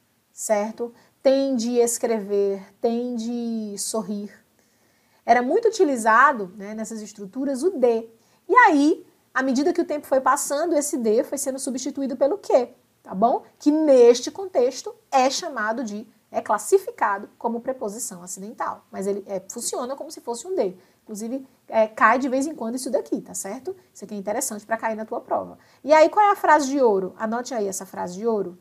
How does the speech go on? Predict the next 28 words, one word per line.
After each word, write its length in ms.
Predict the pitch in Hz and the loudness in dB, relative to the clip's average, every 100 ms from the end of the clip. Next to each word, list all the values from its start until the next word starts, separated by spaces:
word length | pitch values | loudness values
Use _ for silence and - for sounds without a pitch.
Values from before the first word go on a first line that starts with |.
| _ | _
Deixa 120 | - | -20
eu 40 | |
pegar 220 | 202 196 185 | -12 -10 -10
aqui 200 | 185 185 | -12 -12
o 20 | |
meu 140 | 180 | -10
vermelho 540 | 185 185 185 180 175 180 _ _ _ _ _ | -10 -8 -8 -10 -14 -18 _ _ _ _ _
mais 260 | 190 185 175 | -12 -10 -8
vivo. 480 | 175 220 233 277 320 _ _ _ _ _ _ _ _ _ _ _ _ - | -6 -6 -2 -4 -4 _ _ _ _ _ _ _ _ _ _ _ _ -10
Eu 100 | 196 | -2
gosto 360 | 208 214 226 | 0 0 -2
de 140 | 208 220 | -8 -8
us-, 200 | 214 - | -8 -8
ah, 180 | 202 208 | -2 0
eu 120 | 214 | 4
adoro 360 | 214 202 294 339 | 2 8 8 8
um 40 | |
negócio 380 | 294 240 233 - | 0 -4 -6 -8
com 100 | 202 | -4
ouro. 440 | 226 240 196 185 - | 2 2 2 -4 -14
Frase 540 | _ _ 294 294 285 247 | _ _ 2 4 2 -4
de 160 | 233 | -4
ouro, 120 | 202 220 | -4 -4
Inxalá. 800 | 277 - 233 196 190 185 - _ _ | -6 -8 -6 -6 -4 -8 -12 _ _
<laughs> 1040 | - - 285 269 - - 440 466 453 392 | -12 -2 -2 -2 -2 0 2 2 2 -2
Frase 460 | - 277 277 294 277 | 0 8 10 10 4
de 100 | 330 | 8
ouro. 420 | 277 220 190 175 | 8 8 2 -6